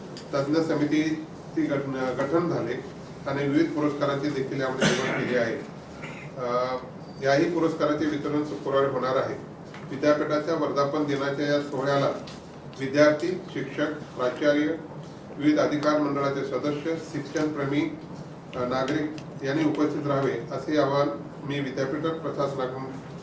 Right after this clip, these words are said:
करतो आहे. या पत्रकार परिषदेसाठी, अ, प्रकुलगुरू प्राध्यापक लक्ष्मण दामा, कुलसचिव डॉक्टर अतुल लकडे, वित्त व लेखाधिकारी सीए महादेव खराडे,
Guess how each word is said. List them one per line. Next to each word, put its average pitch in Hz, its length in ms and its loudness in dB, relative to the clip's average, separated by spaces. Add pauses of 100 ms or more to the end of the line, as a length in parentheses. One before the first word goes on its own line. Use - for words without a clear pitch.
(160)
करतो - 240 -2
आहे. - 180 0 (720)
या - 120 2
पत्रकार 156 460 0
परिषदेसाठी, 151 640 0 (600)
अ, 131 360 -2
प्रकुलगुरू 156 680 2
प्राध्यापक 143 520 0
लक्ष्मण 143 320 -4
दामा, 139 260 0 (680)
कुलसचिव 147 500 0
डॉक्टर 135 260 -2
अतुल 143 220 -2
लकडे, 139 340 0 (440)
वित्त 135 200 -8
व 151 100 2
लेखाधिकारी 139 640 0
सीए 139 440 -2
महादेव 131 400 -2
खराडे, 151 600 0